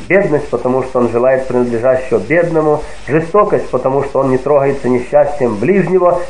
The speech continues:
но вместо того, чтобы сжалиться и помочь бедному, сам притесняет его. Впрочем, дела его не останутся без наказания, но когда он будет чувствовать себя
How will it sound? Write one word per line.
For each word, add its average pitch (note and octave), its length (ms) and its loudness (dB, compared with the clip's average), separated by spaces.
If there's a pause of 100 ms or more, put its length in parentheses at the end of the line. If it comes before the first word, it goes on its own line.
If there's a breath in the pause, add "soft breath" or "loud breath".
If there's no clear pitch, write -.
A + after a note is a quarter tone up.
но C#3+ 120 2
вместо D#3 340 2
того, D3 260 2
чтобы C#3+ 280 0
сжалиться D#3 600 2
и D3 40 2
помочь D3 480 0
бедному, D#3 460 0 (100)
сам D3+ 240 4
притесняет B2 760 -2
его. A#2+ 360 0 (960)
Впрочем, - 420 0
дела C#3+ 240 2
его C3+ 220 2
не C3 100 0
останутся C3 600 0
без A2+ 160 -4
наказания, B2 720 2 (280 loud breath)
но A#2 100 0
когда B2+ 300 2
он D3 120 2
будет D3 300 0
чувствовать E3+ 440 0
себя C#3+ 240 0